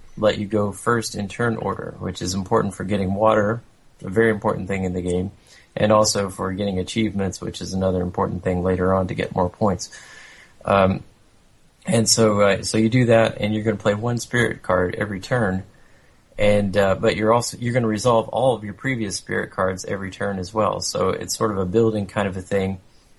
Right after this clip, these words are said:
And then in the middle of the game, there's another draft, and you get three more of them. There's six rounds in all, and then there's a seventh sort of, uh, bonus round at the end.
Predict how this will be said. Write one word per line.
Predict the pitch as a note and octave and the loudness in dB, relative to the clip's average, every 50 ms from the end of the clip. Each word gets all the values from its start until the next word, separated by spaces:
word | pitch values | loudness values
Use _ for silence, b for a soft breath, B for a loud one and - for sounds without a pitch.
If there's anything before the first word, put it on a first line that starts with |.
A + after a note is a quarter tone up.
| _ - | _ 0
And | G#2+ G#2+ A#2 | 2 4 6
then | B2+ B2 B2 | 6 6 6
in | A#2 A2+ | 4 4
the | A2+ | 4
middle | C3 D3+ D3 B2+ | 4 4 4 4
of | A2+ G#2+ A2 | 2 2 2
the | |
game, | G#2 G#2 G#2 G2+ | 0 0 0 0
there's | G2+ G2 F#2 G2 | 0 -2 -4 -4
another | G2+ G#2 A2+ G#2+ A2 | 0 0 2 2 0
draft, | G2+ F#2 G2+ G2 G2 F#2+ F#2+ - | 0 0 2 2 2 2 0 -4
and | G2+ G2+ | -6 -6
you | F#2+ | -4
get | F#2+ G#2 - - | -4 -4 -6 -6
three | - G#2+ G#2+ G#2 | -6 -6 -4 -2
more | G2+ G#2 G2+ F#2+ | 0 0 0 0
of | F#2+ - | -2 -4
them. | F#2+ F#2 F2+ F#2+ | -8 -10 -8 -6
There's | G2 F#2+ F#2 - | -6 -4 -4 -2
six | - C3 - - - | -2 -2 -2 -2 0
rounds | A2+ G#2+ G#2+ G#2 G#2 F#2+ G2 | 2 2 4 2 2 -2 -2
in | F#2+ G2 | -2 0
all, | F#2+ F#2+ F#2+ - | 0 0 0 -2
and | - G2 G2 G2 | -2 -4 -4 -2
then | G2 F#2+ | -2 -2
there's | G2 F#2 F2 F2 | -2 -4 -4 -4
a | F2 | -6
seventh | - - - G2+ F#2+ F#2+ F#2+ - | -4 -2 -2 -2 -2 -2 -6 -8
sort | - - G2 F#2 F#2 | -8 -6 -4 -4 -4
of, | F2+ F2 - | -4 -4 -4
uh, | G2+ G2+ G2+ | -2 -2 -2
bonus | - - G2+ G2+ F#2+ F#2 F#2 - | -2 0 0 0 0 -2 -4 -4
round | - G2 F#2+ F#2 F#2 | -2 -2 0 0 0
at | F2+ - | -2 -4
the | - F#2 F#2 | -4 -4 -2
end. | F#2+ F2+ F2 - | -2 -2 -4 -8